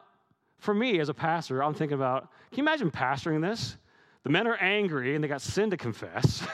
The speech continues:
<laughs> They're not engaging in worship. And the women are shouting at me. They're barking at me. <laughs> "Paul, can you assign me to a small little village somewhere?" 'Cause he's saying, look, men are angry. They have sin to deal with. Women are disrupting public worship.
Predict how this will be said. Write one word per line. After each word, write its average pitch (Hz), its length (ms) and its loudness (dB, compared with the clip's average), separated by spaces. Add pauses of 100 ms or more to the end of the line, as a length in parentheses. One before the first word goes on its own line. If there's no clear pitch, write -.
(180)
<laughs> - 300 -6
They're 160 100 0
not 156 140 2
engaging 165 400 -2
in 151 100 0
worship. 160 420 -2 (400)
And 247 100 0
the 285 40 0
women 320 200 2
are 285 60 2
shouting 320 500 2
at 240 100 2
me. 226 60 4
They're 269 120 2
barking 311 420 4
at 233 180 6
me. 156 220 2 (580)
<laughs> - 580 -12
"Paul, 220 200 2
can 190 180 0
you 247 80 -2
assign 226 400 -2
me 196 320 0 (640)
to 147 80 -10
a 139 40 -8
small 165 280 -4
little 156 160 -4
village 156 300 -8
somewhere?" - 400 -12 (2250)
'Cause 185 140 0
he's 202 100 0
saying, 247 300 2
look, 208 240 0
men 220 160 4
are 233 100 2
angry. 220 360 2
They 190 80 2
have 160 100 -2
sin 214 140 0
to 208 40 2
deal 196 220 2
with. 185 180 -2 (220)
Women 190 240 2
are 190 40 2
disrupting 180 380 0
public 170 280 -2
worship. 151 440 -4